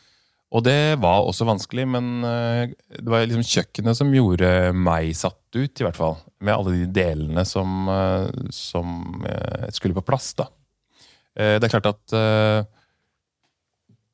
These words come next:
eh, det å legge fliser er jo også noe man må lære seg, eh, og litt sånn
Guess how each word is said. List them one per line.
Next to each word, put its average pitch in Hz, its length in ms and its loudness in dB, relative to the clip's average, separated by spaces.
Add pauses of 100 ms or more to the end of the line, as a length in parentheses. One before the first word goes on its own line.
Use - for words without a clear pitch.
(140)
eh, 92 140 -2
det 98 180 2
å 101 80 4
legge 104 240 -2
fliser 127 800 -2
er 107 280 0
jo 110 120 0 (300)
også 127 580 2
noe 107 240 4
man 90 160 4
må 92 100 2
lære 85 300 2
seg, 127 300 0 (260)
eh, 104 400 0
og 101 640 0
litt 104 180 -2
sånn 85 460 0